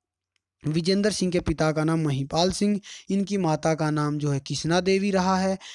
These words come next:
इन्होंने दो हज़ार छः में बीए की शिक्षा रोहतक यानी कि एमडी यूनिवर्सिटी से की थी। अगले प्रश्न की ओर बढ़ चलते हैं। अगला प्रश्न है हमारा कोस मीनार शायद, हाँ, यस सर।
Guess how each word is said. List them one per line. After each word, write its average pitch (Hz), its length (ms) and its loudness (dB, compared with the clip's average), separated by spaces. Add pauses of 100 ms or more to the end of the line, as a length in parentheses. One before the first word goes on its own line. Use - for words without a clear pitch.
(180)
इन्होंने 233 340 2
दो 214 140 2
हज़ार 180 260 2
छः 165 240 0
में 165 240 2 (300)
बीए 180 300 2
की 170 140 -2
शिक्षा 156 460 0 (280)
रोहतक 165 460 0
यानी 151 260 2
कि 160 140 -2
एमडी 151 260 0
यूनिवर्सिटी 143 580 -2
से 240 220 -4 (260)
की 156 140 2
थी। 147 160 -4
अगले 147 220 -2
प्रश्न 196 360 0
की 196 100 0
ओर 202 100 4
बढ़ 196 160 0
चलते 196 340 0
हैं। 190 100 4
अगला 180 320 0
प्रश्न 180 340 0
है 156 80 2
हमारा 156 260 2
कोस 196 360 0
मीनार 156 340 0
शायद, 147 280 -4
हाँ, 147 100 -4
यस 143 180 -2
सर। 180 220 -4